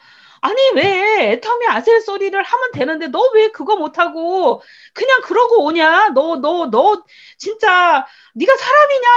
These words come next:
이래가면서 제 혼자 막 그냥 머리를 찌면서 울다가요.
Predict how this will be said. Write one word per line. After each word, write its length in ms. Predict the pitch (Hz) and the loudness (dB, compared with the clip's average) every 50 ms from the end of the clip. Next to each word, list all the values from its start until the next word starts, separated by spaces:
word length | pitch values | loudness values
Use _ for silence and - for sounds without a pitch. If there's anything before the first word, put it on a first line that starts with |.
| 440 | 2
이래가면서 420 | 370 302 302 311 311 302 302 320 269 | 2 0 -2 -2 -2 -4 -4 -8 -4
제 140 | - - | -2 -2
혼자 360 | 285 320 311 294 277 311 294 277 | -2 -2 -4 -6 -4 -2 -2 -2
막 80 | 285 - - - - 349 320 262 _ _ | -4 -8 -18 -12 -10 -10 -10 -12 _ _
그냥 340 | _ 247 247 262 233 208 226 _ _ - - - - _ | _ -4 -2 -2 -2 -4 -6 _ _ -20 -20 -20 -20 _
머리를 440 | - - 240 277 330 330 320 302 262 | -2 0 0 0 0 -2 -6 -6 -8
찌면서 460 | - 381 392 392 381 359 349 339 320 | -8 -10 -10 -8 -8 -8 -6 -6 -6
울다가요. 800 | 240 233 262 294 277 294 269 247 240 254 269 269 247 214 190 - | -6 -6 -8 -4 -2 -2 0 0 0 0 0 0 -2 -4 -6 -10